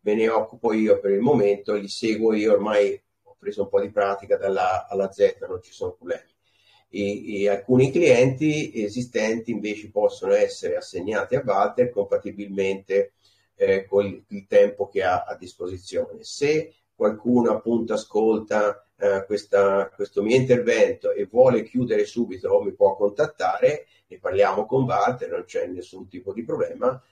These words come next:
Eh, non c'è fretta, però tenete presente una cosa, non c'è fretta, però,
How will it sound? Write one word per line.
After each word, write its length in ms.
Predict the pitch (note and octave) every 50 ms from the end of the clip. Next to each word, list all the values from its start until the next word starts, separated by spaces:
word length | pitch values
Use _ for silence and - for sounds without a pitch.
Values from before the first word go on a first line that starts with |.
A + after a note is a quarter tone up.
| _ _ _ _
Eh, 380 | - - E2+ E2 E2 E2+ E2 - -
non 200 | B2+ D3 E3 E3
c'è 260 | - - G#3+ G3 E3+
fretta, 600 | - - C3 B2 G#2 F#2+ - - - - G#2 G2+
però 480 | - B2 B2 - D3 C#3+ - - - -
tenete 300 | A#2 A#2 B2+ B2+ C#3 C3+
presente 480 | C3+ C3+ B2 B2 B2+ B2+ B2 B2 -
una 140 | A#2+ A#2+ A#2
cosa, 320 | - G2+ - - - - G2
non 120 | G#2 A#2
c'è 160 | A#2 - F3+
fretta, 460 | F3 - - A#2 G2 - - - -
però, 360 | - - C3 C3 B2 - -